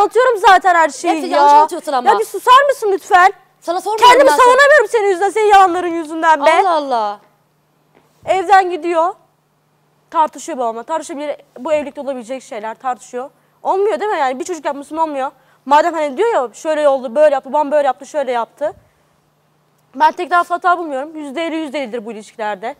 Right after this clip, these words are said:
Speaker 1: Kimse tek, yani su-, ben suçlusun demesin hiçbir zaman ilişki-, ilişkisinde. Tartışıyorsun, olmuyorsun, eve geliyorsun. Benim yaşadığım büyüdüğüm babasının evine, annesinin evine geliyor. Kabul ediyorlar, alıyorlar evine. E ne oluyor?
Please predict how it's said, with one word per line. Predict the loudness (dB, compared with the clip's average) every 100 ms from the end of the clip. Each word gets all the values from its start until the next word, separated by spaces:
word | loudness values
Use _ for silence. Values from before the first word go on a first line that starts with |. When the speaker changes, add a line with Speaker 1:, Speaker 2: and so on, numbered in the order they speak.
| _
Speaker 1:
Kimse | -16 -16 _ _
tek, | -16 _ _ _ _
yani | -4 -4
su-, | -6 -20 -4
ben | -4
suçlusun | -4 -12 -10 -8 -6
demesin | -6 -6 -8
hiçbir | -18 -14
zaman | -12
ilişki-, | -12 -16 -20 -18 -16
ilişkisinde. | -16 -20 -20 -20 -20 -14 -14 _ _ _ _ _ _ _ _ _ _
Tartışıyorsun, | 0 0 0 -6 -6 -6 -6
olmuyorsun, | -4 -4 -8 -12 -8
eve | -4 -2
geliyorsun. | -2 -4 -6 -8 -10 _
Benim | -12 -10
yaşadığım | -10 -12 -12
büyüdüğüm | -10 -8
babasının | -4 -4 -4
evine, | -10 -8
annesinin | -8 -10 -12
evine | -10 -8
geliyor. | -10 -10 -10 -10 _ _
Kabul | _ -6 -6
ediyorlar, | -2 0 0
alıyorlar | -2 -4 -2 -2
evine. | -4 -6 -10 -10 _ _ _ _ _ _ _ -8
E | -4
ne | 0
oluyor? | -2 -4